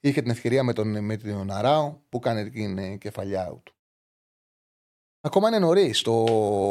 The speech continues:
πρωτάθλημα είναι μακρύ. Θα παίξουν οι ομάδες, ε, Παναθηναϊκός με την αεκ θα παίξουν άλλα τρία ντέρμπι. Δεν έχει αλ-, χα-, χαθεί τίποτα για τον Παναθηναϊκό. Έχει κάνει μια σπουδαία νίκη η αεκ που πραγματικά την είχε ανάγκη, γιατί είχε δύο απώλειες.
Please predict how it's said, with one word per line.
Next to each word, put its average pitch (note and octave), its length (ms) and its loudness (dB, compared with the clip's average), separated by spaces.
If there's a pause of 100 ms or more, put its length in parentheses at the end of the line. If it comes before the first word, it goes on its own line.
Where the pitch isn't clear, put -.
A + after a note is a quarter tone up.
(320)
πρωτάθλημα D3+ 420 0
είναι D#3+ 80 0
μακρύ. B2 460 -2 (380)
Θα B2 100 -4
παίξουν C#3+ 300 -2
οι C3+ 40 0
ομάδες, B2 640 0
ε, D#2+ 920 -6 (100)
Παναθηναϊκός A#2 320 -2
με B2+ 80 -2
την A2+ 100 -2
αεκ B2 100 2
θα C3 60 -4
παίξουν B2+ 220 -6
άλλα A#2+ 100 2
τρία A#2 160 0
ντέρμπι. G2 340 -6 (960)
Δεν B2 120 0
έχει B2 320 0
αλ-, G#2+ 220 -2
χα-, G#2 280 -4
χαθεί G#2+ 440 -6
τίποτα A2 560 -6
για G2 80 -8
τον G2 100 -10
Παναθηναϊκό. G#2+ 440 -4
Έχει - 300 -6
κάνει C3 220 0
μια B2 140 0
σπουδαία A#2+ 320 0
νίκη A2+ 220 -4
η A#2 60 4
αεκ C#3+ 200 0 (400)
που - 80 -12
πραγματικά B2 400 2
την B2 80 -2
είχε G#2 160 -4
ανάγκη, B2+ 280 -2
γιατί A#2 200 0
είχε A2+ 160 -6
δύο A2+ 160 2
απώλειες. G#2+ 500 -4